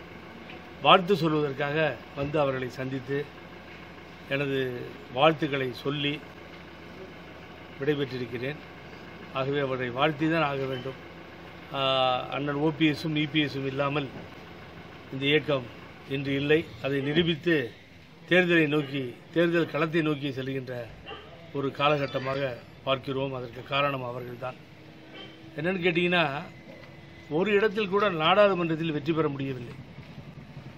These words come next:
இது திராவிட முன்னேற்ற கழகம் அனைத்து இடங்களிலும் வெற்றி பெற்ற பொழுது,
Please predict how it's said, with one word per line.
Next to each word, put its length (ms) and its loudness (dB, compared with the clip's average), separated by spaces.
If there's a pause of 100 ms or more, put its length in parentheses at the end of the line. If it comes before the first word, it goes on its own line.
(220)
இது 200 6 (680)
திராவிட 360 10
முன்னேற்ற 340 4
கழகம் 600 4 (320)
அனைத்து 320 6
இடங்களிலும் 580 4
வெற்றி 240 2
பெற்ற 220 2
பொழுது, 340 4